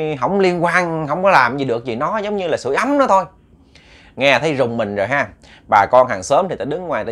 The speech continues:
dòm vô, đứng cũng gần, đứng ngay, đứng ngay sân đó để dòm.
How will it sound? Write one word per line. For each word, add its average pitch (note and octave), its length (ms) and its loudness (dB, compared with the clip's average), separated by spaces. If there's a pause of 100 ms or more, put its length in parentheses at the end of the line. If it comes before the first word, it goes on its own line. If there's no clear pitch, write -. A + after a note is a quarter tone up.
dòm G2 220 -4
vô, C3 260 0
đứng D#3+ 160 -6
cũng E3 120 -6
gần, G2+ 260 -8
đứng D#3 120 -4
ngay, F#3 180 2
đứng G3+ 120 0
ngay G#3 140 0
sân G3 180 0
đó G#3 80 -2
để G3 160 -4
dòm. A2+ 200 0